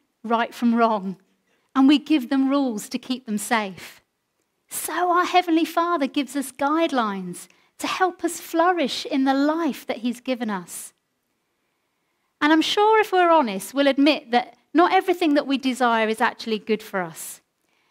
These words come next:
Now, I have a question for you. Why does all the tastiest food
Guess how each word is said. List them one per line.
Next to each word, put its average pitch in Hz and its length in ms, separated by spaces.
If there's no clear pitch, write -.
Now, 302 120
I 370 80
have 320 140
a 240 60
question 214 480
for 190 240
you. 208 300
Why 330 240
does 392 160
all 254 140
the 269 60
tastiest 277 680
food 202 480